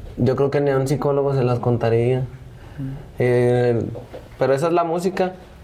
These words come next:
Me siento agradecido, pues, con, con haber, con haber logrado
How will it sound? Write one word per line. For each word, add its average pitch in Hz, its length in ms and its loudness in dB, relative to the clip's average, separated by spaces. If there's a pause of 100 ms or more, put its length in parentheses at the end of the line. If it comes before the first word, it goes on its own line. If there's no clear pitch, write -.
(320)
Me 127 160 4
siento 123 680 2 (300)
agradecido, 117 680 2
pues, 117 160 0
con, 113 400 0 (100)
con 113 200 0
haber, 107 420 2 (920)
con 110 200 0
haber 107 280 4
logrado 117 880 2